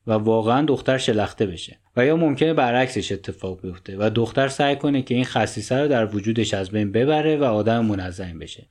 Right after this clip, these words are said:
پدر هم با توجه به این تغییر رفتار دختر عکس العمل نشون می‌ده و می‌تونه به جای شلخته به دخترش بگه «حواس جمع».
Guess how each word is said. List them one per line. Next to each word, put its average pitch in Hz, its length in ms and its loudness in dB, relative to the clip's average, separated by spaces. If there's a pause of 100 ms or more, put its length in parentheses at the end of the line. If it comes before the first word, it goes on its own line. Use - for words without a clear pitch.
(340)
پدر 139 340 2
هم 160 220 0
با 160 120 4
توجه 127 420 2
به 110 80 2
این 110 120 2
تغییر 110 420 2
رفتار 107 440 2
دختر 107 440 0
عکس 120 240 -2
العمل 107 340 2
نشون 92 320 -6
می‌ده 90 300 -10 (340)
و 117 120 4
می‌تونه 143 380 2
به 127 140 2
جای 139 160 4
شلخته 117 540 2
به 151 100 2
دخترش 120 440 0
بگه 120 200 -2
«حواس 95 400 -6
جمع». - 200 -14